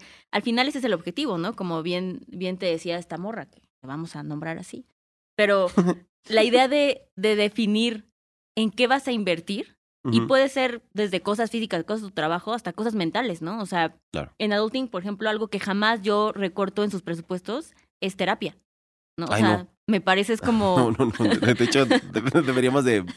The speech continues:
Speaker 2: presionar al
Speaker 1: Exacto.
Speaker 2: gobierno para que dé terapia gratis
Speaker 1: Exacto,
Speaker 2: a la
Speaker 1: o sea,
Speaker 2: gente.
Speaker 1: como ese tipo de cosas donde no es un gasto, ¿no? Ya evidentemente va a ser algo que te va a redituar y que lo vas a vivir así.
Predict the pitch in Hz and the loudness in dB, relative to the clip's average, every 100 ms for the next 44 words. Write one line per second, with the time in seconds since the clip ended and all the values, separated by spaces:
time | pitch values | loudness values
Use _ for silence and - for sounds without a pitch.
0 | - - 127 117 127 123 139 131 127 131 | -10 0 2 4 6 6 6 6 6 6
1 | 135 131 120 110 110 131 123 120 113 113 | 4 4 4 4 2 4 4 4 2 4
2 | 262 120 208 202 214 214 226 277 - 247 | 4 4 2 2 0 0 0 -2 -2 0
3 | 262 214 175 208 202 269 240 185 180 170 | 2 2 0 -2 -2 -4 -6 -6 -4 -4
4 | 151 _ _ - 233 247 190 165 190 - | -6 _ _ -4 -2 0 -2 -2 -2 -4
5 | 147 180 190 185 196 180 180 185 185 190 | -6 -6 -4 -4 -2 -2 -2 -4 -6 -6
6 | 185 175 190 226 190 175 175 175 175 190 | -6 -6 -6 -4 -4 -4 -4 -4 -4 -8
7 | 185 160 156 165 170 165 151 151 190 185 | -10 -8 -6 -4 -6 -8 -6 -6 -6 -6
8 | 151 147 156 165 180 139 160 131 131 202 | -8 -6 -6 -6 -6 -6 -4 -6 -6 -12
9 | - | -14